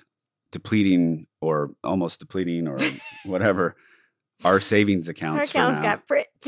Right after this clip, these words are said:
Speaker 2: slim for a minute. And that's
Speaker 1: Um,
Speaker 2: why we're doing it in phases. That's why it's not done. <laughs>
Speaker 1: Yeah. But, you know, you always told me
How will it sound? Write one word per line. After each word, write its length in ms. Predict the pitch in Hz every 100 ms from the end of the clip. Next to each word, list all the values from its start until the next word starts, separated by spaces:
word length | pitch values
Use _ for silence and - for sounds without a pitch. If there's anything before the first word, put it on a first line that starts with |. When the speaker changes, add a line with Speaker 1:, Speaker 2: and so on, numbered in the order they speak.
| 294
Speaker 2:
slim 540 | 247 269 311 254 262
for 120 | 226 240
a 160 | 247
minute. 400 | 208 196 190 196 -
And 180 | - 302
that's 160 | 330
Speaker 1:
Um, 80 | 339
Speaker 2:
why 40 | 349
we're 80 | 359
doing 220 | 370 370
it 80 | 370
in 100 | 381
phases. 560 | 453 403 226 - -
That's 240 | 233 247 254
why 180 | 285 311
it's 140 | 294
not 260 | 320 339 -
done. 440 | 247 156 254 240 -
<laughs> 60 | _ - 107
Speaker 1:
Yeah. 340 | - 95 71 76 - _ _ -
But, 320 | 110 107 - _ _ _
you 120 | 110 107
know, 120 | 95
you 260 | 92 113
always 300 | 110 98 92
told 260 | - 98 90
me 540 | 90 87 82 80 78